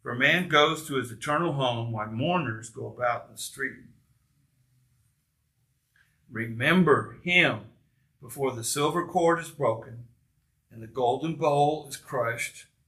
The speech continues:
and the pitcher by the well is shattered, and the wheel at the cistern is crushed. Then the earth will return to the earth as it was,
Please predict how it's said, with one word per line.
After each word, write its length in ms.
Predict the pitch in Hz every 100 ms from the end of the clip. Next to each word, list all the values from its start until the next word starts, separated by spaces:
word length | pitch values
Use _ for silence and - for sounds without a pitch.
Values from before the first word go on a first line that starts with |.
| _ _ _ _ _
and 100 | 117
the 60 | 117
pitcher 360 | - 147 147 151
by 220 | 156 156
the 100 | 170
well 420 | 147 131 131 131
is 80 | -
shattered, 600 | - 131 117 113 117 - _ _ _
and 160 | 117
the 100 | 110
wheel 320 | 131 147 156 151
at 100 | 151
the 100 | 143
cistern 640 | 165 135 - 120 117 117
is 80 | -
crushed. 540 | - 139 117 - - _ _ _ _ _ _ _ _ _ _ _ _ _ _ _ _ 135
Then 160 | 135
the 120 | 139
earth 320 | 143 175 196 233
will 140 | 202
return 460 | 196 196 196 175 147
to 80 | 143
the 160 | 151
earth 280 | 160 165 139
as 120 | 127
it 80 | 123
was, 600 | 117 117 110 117 - -